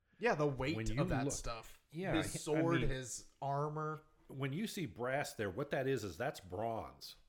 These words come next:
Speaker 1: Yeah.
Speaker 2: That's not light. And a shekel is, like, two-thirds of an ounce.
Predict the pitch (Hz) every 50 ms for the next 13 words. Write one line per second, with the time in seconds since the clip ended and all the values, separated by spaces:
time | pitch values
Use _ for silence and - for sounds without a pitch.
0 | _ _ _ - - 127 117 120 123 117 110 - - - _ _ - - 104 135
1 | 170 175 - - - 127 123 117 113 113 113 107 101 - - 95 92 92 92 95
2 | 95 85 82 - - - - _ _ _ _ - - - _ - 113 113 107 110
3 | 104 101 - - - 165 185 185 - 180 151 131 117 120 101 92 95 104 98 95
4 | - - - - - 131 135 131 - 135 123 127 110 - 110 98 101 92 92 98
5 | 104 107 117 123 - - -